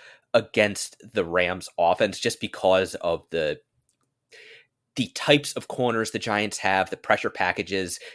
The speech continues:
they use. However, I also think Sean McVay is the type of s-, type of play caller to use that against your defensive coordinator in the chess match and just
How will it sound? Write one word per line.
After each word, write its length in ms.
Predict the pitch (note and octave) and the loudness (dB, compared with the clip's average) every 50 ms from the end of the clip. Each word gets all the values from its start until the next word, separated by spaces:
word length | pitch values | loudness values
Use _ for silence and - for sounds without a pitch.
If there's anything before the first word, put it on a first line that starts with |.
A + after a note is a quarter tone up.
| _ - | _ -6
they 180 | G#2 G#2+ G2+ | -2 0 0
use. 580 | G2 F#2+ F2+ F#2 F2 F2+ F2 F2 F2 - - - - - - _ | 0 0 -2 -2 -2 -2 -2 -2 -4 -6 -8 -12 -18 -20 -20 _
However, 600 | - - - - C3 G3+ B3 D#3+ G#2+ D2 - - _ _ _ _ _ _ _ _ _ _ _ _ _ _ _ _ _ _ _ _ _ _ _ _ _ _ _ _ _ _ _ _ _ _ _ _ _ _ _ | -2 2 4 6 6 6 6 4 2 0 -2 -4 _ _ _ _ _ _ _ _ _ _ _ _ _ _ _ _ _ _ _ _ _ _ _ _ _ _ _ _ _ _ _ _ _ _ _ _ _ _ _
I 140 | - G#2+ B2 | 2 6 8
also 220 | C#3+ C#3+ C#3 D3+ C3 | 8 8 8 6 4
think 240 | - C3 A#2+ A2 | 2 0 -2 -2
Sean 280 | - - - B2 A#2 A#2 | -2 0 2 2 2 2
McVay 380 | G#2+ G#2 - A2 G2 F2+ F#2 F2 | 0 0 2 4 4 4 4 2
is 160 | F2+ E2+ - | 0 -4 -6
the 80 | G#2+ | -8
type 380 | - - - A#2 G2 F#2 - - - | -8 -2 2 2 2 2 0 -4 -2
of 200 | E2 E2+ D#2+ - | -2 -2 -2 -2
s-, 180 | - - - - - - - - - - - - - - - - | -4 -6 -6 -6 -10 -14 -18 -18 -18 -18 -18 -12 -10 -10 -8 2
type 220 | - C3+ B2+ - - | 4 6 6 4 4
of 120 | F2+ - | -4 -10
play 200 | - - G#2+ G#2 | -2 2 2 2
caller 340 | G2 - - F#2 F2+ F2+ F2 F2 | 2 4 2 2 4 2 0 -2
to 160 | - - A2+ | -4 -4 -4
use 360 | G2 G#2 B2+ B2 A#2+ G2+ F#2 | -2 0 2 2 2 2 2
that 240 | - G#2 F#2+ G2 - - | 4 6 6 4 4 0
against 720 | F#2 E2 - _ _ - G#2 F2+ F2+ D#2+ - - - - - | -8 -10 -10 _ _ 2 4 4 2 0 -6 -10 -12 -14 -14
your 220 | - G#2+ G#2 G2+ F2 | -10 -6 -4 -4 -2
defensive 420 | - G#2 F#2+ - F2 - - - | -2 -2 -4 -2 -4 -8 -8 -10
coordinator 520 | - - C3 A#2+ G#2+ G2 G2+ G2 F#2 F2+ F2 | -6 -2 0 0 0 0 0 0 0 -2 -2
in 160 | - G2 F2+ | -4 -6 -10
the 60 | D#2+ | -12
chess 400 | - - - - A2+ G#2+ - - | -12 -10 -4 -2 0 0 0 -2
match 280 | F#2 D#2+ C#2+ D2 - - - | -4 -4 -4 -4 -6 -8 -10
and 160 | F2+ F2 E2+ | -10 -6 -4
just 260 | F2+ E2+ - - - | -4 -4 -4 -6 -12